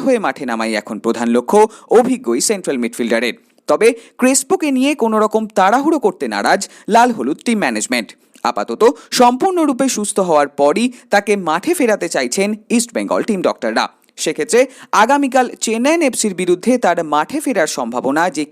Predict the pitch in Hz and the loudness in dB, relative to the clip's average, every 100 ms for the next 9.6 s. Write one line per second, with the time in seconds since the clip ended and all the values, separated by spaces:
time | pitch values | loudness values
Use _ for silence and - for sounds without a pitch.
0 | - 160 285 285 226 139 117 - 160 185 | -10 -4 -2 -2 -2 -2 -2 2 2 2
1 | - _ 214 196 151 104 110 127 - _ | -6 _ 0 2 2 0 -2 -4 -4 _
2 | _ - 123 107 127 214 240 - - 185 | _ -4 -4 -4 0 4 4 2 -4 4
3 | 226 254 - - 196 202 - 147 170 240 | 4 4 -2 -2 0 0 -2 0 2 2
4 | 349 339 277 - 156 240 269 220 180 180 | 0 -2 -2 -2 -2 -2 -2 -2 -4 -6
5 | 170 254 214 170 - - 180 269 349 285 | -2 -2 2 0 0 -6 -6 -4 -2 0
6 | 156 135 120 131 117 110 98 104 - 101 | -2 -2 -4 -6 -2 0 0 -2 -4 -4
7 | 104 101 92 113 185 220 - - 202 202 | -4 -6 -2 0 0 -2 -10 0 0 0
8 | 185 127 151 214 277 220 202 240 202 170 | -4 0 0 2 0 -2 0 -2 0 0
9 | 147 135 156 226 - 247 | -2 -2 -2 -2 -2 -6